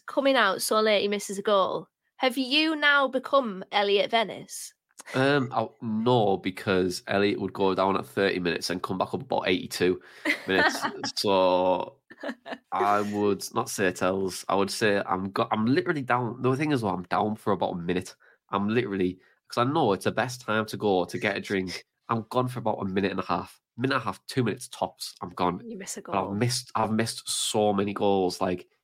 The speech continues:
Speaker 2: it's, it's actually embarrassing now. Like, no.
Speaker 1: So you, you're the pre-evolution of Elliot Venice, then. You're the Magikarp.
Speaker 2: Potentially,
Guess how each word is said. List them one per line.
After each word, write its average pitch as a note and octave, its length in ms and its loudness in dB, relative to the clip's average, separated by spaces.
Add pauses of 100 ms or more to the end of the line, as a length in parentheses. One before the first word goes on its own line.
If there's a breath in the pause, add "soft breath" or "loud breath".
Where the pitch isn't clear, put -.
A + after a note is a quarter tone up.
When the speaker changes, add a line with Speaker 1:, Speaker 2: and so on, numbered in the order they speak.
(180)
Speaker 2:
it's, - 260 -4
it's B2 120 -6
actually G#2 340 0
embarrassing G2+ 520 -2
now. G2 140 -2
Like, F#2+ 240 0 (440)
no. F#2 80 -8
Speaker 1:
So F2 120 -2
you, D#4 240 -4 (400)
you're C#4 200 -2
the C#4+ 80 2
pre-evolution A3 880 0
of F#3+ 60 0
Elliot F3+ 300 2
Venice, E3+ 320 -2
then. D#3+ 220 -6
You're G3 140 2
the G#3 80 -2
Magikarp. G3+ 720 0
Speaker 2:
Potentially, - 480 -6